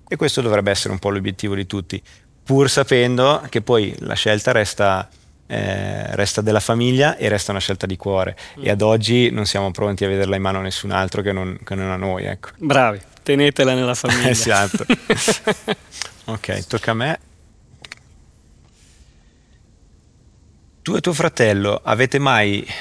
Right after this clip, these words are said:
Speaker 1: eh, pensieri diversi e come vi comportate rispetto alle situazioni?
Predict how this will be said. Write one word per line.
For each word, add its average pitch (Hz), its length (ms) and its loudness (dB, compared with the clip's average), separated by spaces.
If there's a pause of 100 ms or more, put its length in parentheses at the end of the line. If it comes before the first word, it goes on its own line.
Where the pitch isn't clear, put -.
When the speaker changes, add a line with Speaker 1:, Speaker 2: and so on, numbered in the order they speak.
Speaker 1:
eh, 98 280 0
pensieri 107 400 0
diversi 107 720 2
e - 140 -8
come 117 200 0
vi 107 100 0
comportate 101 800 0 (240)
rispetto 98 340 -4
alle 98 100 -2
situazioni? 95 600 -6